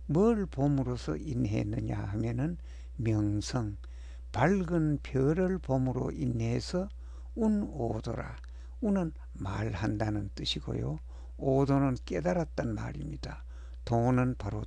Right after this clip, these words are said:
도입니다. 그래서 도를 깨달았다고 말하셨네. 밝은 달을 보고 그것이 원인이 돼서 어느 순간에 깜빡 도를 깨닫게 됐다고 말했다. 그 말인데,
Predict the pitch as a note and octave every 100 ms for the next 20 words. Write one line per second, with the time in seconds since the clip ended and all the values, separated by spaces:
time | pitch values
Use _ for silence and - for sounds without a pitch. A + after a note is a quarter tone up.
0 | - G2 G#2 A#2+ - - - - - -
1 | - - C#3 C3 C3 F#3 - - - -
2 | - - - G#2+ C#3+ F#3+ G3 F#3+ - D#3
3 | D#3 E3+ F3 - F3 - G3+ D#3+ G2+ A2
4 | F2+ - - A2 - - C#2+ C#2+ - -
5 | - - - - - G#2 A2 A2+ A2+ G#2
6 | F#2+ G#2 G#2+ - A2+ A2+ C#3 C#3+ - -
7 | - - - - D3+ - F3+ A2+ A2+ C3
8 | B2 - B2+ A#2 A#2 - E3+ - - -
9 | - - - F3 C3 A#2+ - A#2 A2+ A#2
10 | B2 - - - D#3 D#3 - - G2 G#2
11 | G#2+ B2 - - - - - C#3+ - D3
12 | B2+ C3+ - E3+ G3+ E3 G#2+ G#2+ G2 A#2
13 | - - B2 - D#3 A2+ G#2+ A2 A#2 B2+
14 | F#3